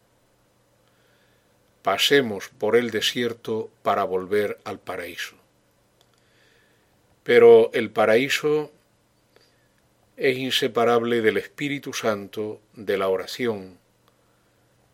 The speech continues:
de la presencia de Dios, y es incompatible con la presencia de lo demoníaco,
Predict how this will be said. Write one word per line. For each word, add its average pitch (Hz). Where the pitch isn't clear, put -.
de 117
la 101
presencia 123
de 98
Dios, 104
y 170
es 180
incompatible 175
con 120
la 151
presencia 139
de 110
lo 104
demoníaco, 104